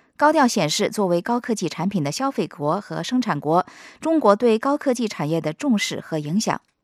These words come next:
预计出席西雅图高科技峰会的将包括美国苹果、I B M、脸书、谷歌和优步公司首席执行官和中国百度、阿里巴巴以及中兴通讯等公司的高管。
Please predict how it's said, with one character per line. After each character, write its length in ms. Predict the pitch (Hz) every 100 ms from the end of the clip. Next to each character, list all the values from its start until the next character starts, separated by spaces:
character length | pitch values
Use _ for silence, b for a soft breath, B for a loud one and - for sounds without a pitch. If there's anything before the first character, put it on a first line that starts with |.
| _ _ b b b b b b
预 120 | 285
计 140 | 269 262
出 160 | -
席 200 | 262 208
西 160 | 214 262
雅 120 | 233
图 280 | - 151 165
高 180 | 233 233
科 160 | 262
技 120 | 208 185
峰 180 | 269
会 200 | 269 262
的 240 | 160 147 B B B
将 160 | 247 233
包 160 | 247
括 220 | 240 233 -
美 140 | 160
国 180 | 160 156
苹 260 | - 170 240
果、 300 | 131 - - _
I 140 | 233
B 160 | 240 247
M、 200 | 240 135 - b b
脸 220 | 175 170
书、 280 | 165 269 277 _
谷 220 | - 151
歌 240 | 151 220 247
和 220 | - 165 -
优 180 | 226 277
步 140 | 214
公 180 | 175 180
司 240 | - 190 -
首 200 | 156 143
席 160 | 190
执 120 | 185
行 160 | 202 226
官 200 | 240 247 -
和 120 | 156
中 200 | 214 220
国 160 | 170 160
百 220 | 156 147
度、 240 | 262 - B B B
阿 140 | 262
里 100 | 247
巴 180 | 185 226
巴 180 | 254 262 -
以 160 | 139
及 300 | - 165 185 B B B -
中 180 | 302
兴 200 | 285 311
通 220 | 302 294 294
讯 240 | 311 185 -
等 180 | 151 143
公 160 | 185
司 120 | 190
的 80 | 175
高 180 | 135 202
管。 220 | 160 -